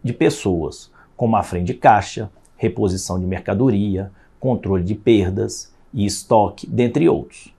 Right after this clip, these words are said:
Algumas novas tecnologias já vêm expandindo no Brasil, como o self-checkout, por exemplo, reduzindo assim a necessidade de mais funcionários na frente de caixa. Agora,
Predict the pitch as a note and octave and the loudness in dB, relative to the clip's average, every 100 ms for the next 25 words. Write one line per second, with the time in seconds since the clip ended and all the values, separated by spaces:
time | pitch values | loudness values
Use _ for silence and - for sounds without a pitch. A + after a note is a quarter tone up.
0 | - C3+ C3+ G#3+ G#3 A2+ A2+ A2+ G2 A#2 | -2 2 4 6 4 4 4 2 0 -2
1 | G#2 G2 F2+ D#2+ G#2 G#2+ D#2+ - - A2+ | -2 0 0 0 2 2 0 -6 -2 2
2 | A#2 A2 C3 - C#3+ G2+ A2+ A#2+ C3 D3 | 2 2 -2 0 0 0 -2 0 0 0
3 | G#2 E2+ D2+ - A#2+ B2 - G2 G2 - | 0 -4 -6 -4 -2 -2 -2 -2 -2 -2
4 | C3 - E2+ E2 - A2 B2 G2+ - _ | -4 0 -2 -2 -2 0 0 -4 -10 _
5 | _ _ _ - A#2 B2 G#2+ A2 G#2+ F2 | _ _ _ -2 0 2 2 2 0 -2
6 | - C3+ F#2+ - - C#3 - C3 - A#2 | 0 -2 -2 -6 -4 -2 -2 -2 -2 0
7 | G#2 A2 A#2+ A2+ A2+ B2+ A2+ D3 B2 G2 | 2 2 0 0 -2 -6 -4 -2 -2 -2
8 | G#2 A#2 - G2 F#2+ B2+ - G#2+ - - | -2 -4 -4 -6 -4 -6 -4 -6 -8 -20
9 | _ _ - F#3+ D3 B2 F#2 - | _ _ 0 0 2 0 -2 -6